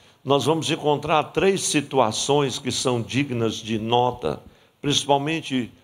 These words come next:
hoje em que nós estamos cercando a mesa do Senhor para a celebração da ceia, o memorial que Jesus nos ordenou.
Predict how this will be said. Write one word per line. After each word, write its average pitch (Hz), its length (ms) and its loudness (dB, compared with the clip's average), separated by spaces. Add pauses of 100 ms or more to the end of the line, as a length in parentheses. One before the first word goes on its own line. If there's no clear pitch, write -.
(360)
hoje 139 640 0
em 131 140 -2
que 139 200 -2
nós 135 240 0
estamos 143 540 -2
cercando 147 560 0
a 123 80 4
mesa 117 480 -2
do 92 140 -8
Senhor 123 540 -2 (440)
para 117 200 0
a 113 40 0
celebração 147 840 2
da 127 160 2
ceia, 143 460 2
o 117 60 2
memorial 113 600 2
que 113 100 -12
Jesus 107 400 -4
nos 107 180 -8
ordenou. 98 520 -4